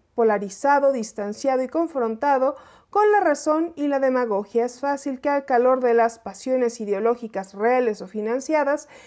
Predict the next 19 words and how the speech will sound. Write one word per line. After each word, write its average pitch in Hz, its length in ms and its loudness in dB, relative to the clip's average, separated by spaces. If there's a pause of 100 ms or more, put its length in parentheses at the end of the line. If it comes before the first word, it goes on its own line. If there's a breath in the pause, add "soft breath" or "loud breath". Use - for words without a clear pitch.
(100)
se - 180 -4
incurra 370 400 2
en 403 80 -2
discursos 320 540 -2
sin 269 180 -2
apego 254 320 0
a 262 60 2
la 240 120 4
realidad. 202 520 -4
La 226 120 2
aviación 254 500 -2
mexicana 302 440 -4
está 269 220 -2
en 247 100 -2
crisis 302 480 -2
desde 226 240 2
hace 233 200 0
mucho 208 320 -8
tiempo, 294 400 -2